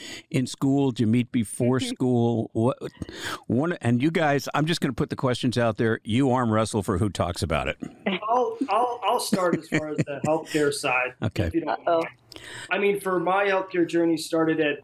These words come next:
Speaker 3: at four years old. Um, I started wearing glasses at four years old. Um, I literally wore the Forrest Gump braces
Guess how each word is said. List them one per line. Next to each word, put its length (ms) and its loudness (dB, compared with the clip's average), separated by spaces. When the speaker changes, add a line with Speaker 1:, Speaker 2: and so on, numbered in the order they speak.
Speaker 3:
at 260 -2
four 160 0
years 240 2
old. 340 -2
Um, 400 0
I 540 2
started 340 0
wearing 220 0
glasses 520 -2
at 120 0
four 220 0
years 240 0
old. 480 2
Um, 580 0
I 120 0
literally 400 2
wore 360 0
the 100 -4
Forrest 460 -2
Gump 260 0
braces 800 0